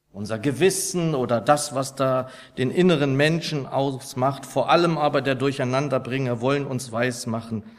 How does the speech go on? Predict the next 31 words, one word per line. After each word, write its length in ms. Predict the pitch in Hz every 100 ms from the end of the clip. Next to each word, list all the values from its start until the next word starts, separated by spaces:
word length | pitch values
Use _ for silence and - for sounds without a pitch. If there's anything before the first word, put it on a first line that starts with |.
| _ _ _ _
dass 280 | - 135 -
wohl 180 | 123 127
Jesus 640 | 110 120 135 135 123 -
der 160 | 110 110
Sieger 420 | 104 127 120 104
ist, 160 | 110 -
aber 180 | 95
ich 240 | 117 165 -
doch 160 | 143
nicht. 420 | 139 147 139 - _ _ _ _ _ _ _ _ _ _ _ _ _ _ _ _ _ _
Meine 160 | 110 127
Lieben, 240 | 139 151
das 160 | 151 147
entscheidet 560 | 143 - 175 254 240
sich 260 | 240 202 -
nicht 200 | 175 165
mehr, 140 | 165
das 180 | 160 175
ist 220 | 226 170
längst 280 | 202 226 -
entschieden, 440 | 202 196 247 247 220
es 160 | 208
ist 200 | 220 -
vollbracht, 520 | 190 190 185 226 -
haben 180 | 180 185
wir 100 | 170
gerade 300 | 156 151 165
gesungen, 300 | 170 170 208
das 180 | - -
ist 260 | 190 143 -
vollbracht, 520 | 160 160 170 165 -